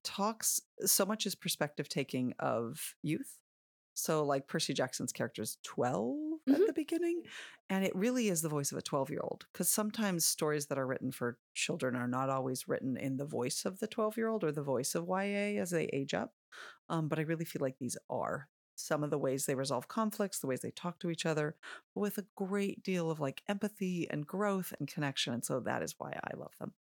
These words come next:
Speaker 1: Plus, you know, cool monsters and funny chapter titles.
Speaker 2: Cool monsters. Oh, the chapter titles are absolutely fantastic.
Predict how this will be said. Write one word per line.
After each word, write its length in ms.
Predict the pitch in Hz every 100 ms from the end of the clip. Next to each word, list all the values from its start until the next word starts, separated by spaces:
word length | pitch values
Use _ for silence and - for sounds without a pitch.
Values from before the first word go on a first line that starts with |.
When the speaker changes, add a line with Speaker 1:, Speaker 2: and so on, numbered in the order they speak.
| _ _
Speaker 1:
Plus, 260 | 196 185 -
you 60 |
know, 180 | 151 - - _ _ _
cool 160 | - 147
monsters 460 | 110 127 139 123
and 120 | 131
funny 220 | - 123 120
chapter 300 | - - -
titles. 420 | 131 - - - _ -
Speaker 2:
Cool 220 | 370 381
monsters. 760 | 359 381 - - 320 285 240 -
Oh, 160 | 233
the 100 | 233
chapter 340 | 226 240 240 220
titles 300 | 214 190 185
are 100 | 165
absolutely 420 | 185 190 - -
fantastic. 840 | 190 185 - - - - - -